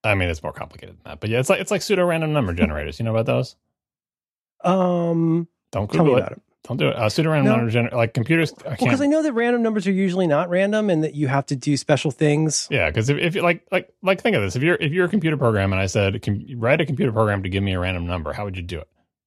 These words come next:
Speaker 2: I'd use what, RAND?
Speaker 1: Right, but no, but I'm saying that you have to write RAND. Like, someone
Speaker 2: Okay.
Speaker 1: has to write RAND, right? So your,
Speaker 2: Oh, I
Speaker 1: the
Speaker 2: see what you're
Speaker 1: job is
Speaker 2: saying.
Speaker 1: the computers need to come up with a random number.
Speaker 2: It's like
Speaker 1: What do you
Speaker 2: before you, before you can bake a cake, you have to invent the universe.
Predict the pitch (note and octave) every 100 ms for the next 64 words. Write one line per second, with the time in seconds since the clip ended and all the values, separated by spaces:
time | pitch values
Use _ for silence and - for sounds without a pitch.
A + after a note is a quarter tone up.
0 | _ _ C#3 C3+ C3 B2 B2 - A#2 C#3
1 | G3+ - _ _ _ _ _ C#3 G#2+ C3
2 | C#3 G2+ G#2 A#2+ C#3 A#2 A#2+ A#2+ C3+ A2
3 | F#2 F#2+ F#2 C2+ - _ _ _ _ F#2+
4 | F#2 - - E3 E3 - - F#2+ C#3+ A2+
5 | A2 A#2+ F2 F2 F#2+ - G#2 A2+ C3+ D3+
6 | B2+ E3 F3 A#2 G#2 G#2 C#3 C3 D#3+ C#3+
7 | B2+ B2 A#2+ A2+ G#2+ A2+ A2 G#2 A2+ F#2
8 | D#2 D2+ - A#2+ - - G#3 F3+ D3+ -
9 | F#3+ E3 D3+ D#3 C3+ - D#3+ - B2+ -
10 | A2 A2 G2+ A#2+ A2+ G2 - -